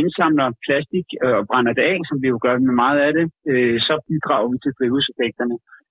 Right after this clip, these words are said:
Øh, så hvis man kun ligesom kigger på plastik som et miljøproblem,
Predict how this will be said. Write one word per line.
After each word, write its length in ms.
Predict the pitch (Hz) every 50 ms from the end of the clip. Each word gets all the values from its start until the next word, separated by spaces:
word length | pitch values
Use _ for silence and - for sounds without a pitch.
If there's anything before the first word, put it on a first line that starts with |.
| _ _
Øh, 140 | 120 120 120 120
så 60 | - 139
hvis 140 | 135 135 135 -
man 80 | 139 135 - -
kun 140 | 185 190 196 185 170
ligesom 240 | 185 - - - 175 160 -
kigger 240 | - 185 - 180 - -
på 60 | - 156 - -
plastik 360 | - 151 147 151 - - 151 156 -
som 80 | - 139 123
et 80 | 123 123 - 131
miljøproblem, 580 | 127 131 151 165 - - 170 147 160 143 131